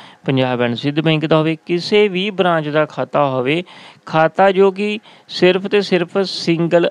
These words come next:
ਅਕਾਊਂਟ ਦਾ ਹੀ ਹੋਣਾ ਚਾਹੀਦਾ ਆ। ਜੁਆਇੰਟ ਖਾਤਿਆਂ ਵਿੱਚ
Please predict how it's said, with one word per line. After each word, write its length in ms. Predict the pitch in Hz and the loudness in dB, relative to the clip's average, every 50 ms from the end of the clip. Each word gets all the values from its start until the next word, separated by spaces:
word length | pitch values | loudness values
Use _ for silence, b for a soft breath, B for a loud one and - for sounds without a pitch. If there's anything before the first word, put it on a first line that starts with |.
| - - | -2 -6
ਅਕਾਊਂਟ 500 | - - 147 143 143 143 143 143 135 156 | -2 0 2 2 4 2 2 0 -2 0
ਦਾ 280 | 143 139 131 131 135 135 | 2 2 4 4 2 0
ਹੀ 200 | 131 147 147 143 | -2 -4 -4 -4
ਹੋਣਾ 380 | 139 131 123 123 127 127 127 | -4 -4 -4 -4 -4 -4 -6
ਚਾਹੀਦਾ 400 | 123 - 127 123 127 131 131 143 147 147 151 | -6 -8 -8 -6 -6 -4 -2 0 0 2 0
ਆ। 60 | 160 | 0
ਜੁਆਇੰਟ 540 | 151 143 147 139 143 147 151 160 165 160 185 180 | -2 -2 -2 -2 0 0 -2 -2 -4 -4 -6 -6
ਖਾਤਿਆਂ 380 | - 170 160 151 - 160 156 156 | -2 -2 -2 -2 -2 -4 -6 -4
ਵਿੱਚ 440 | 156 156 156 - - 175 175 175 175 | -4 -6 -6 -6 -6 -4 -4 -4 -4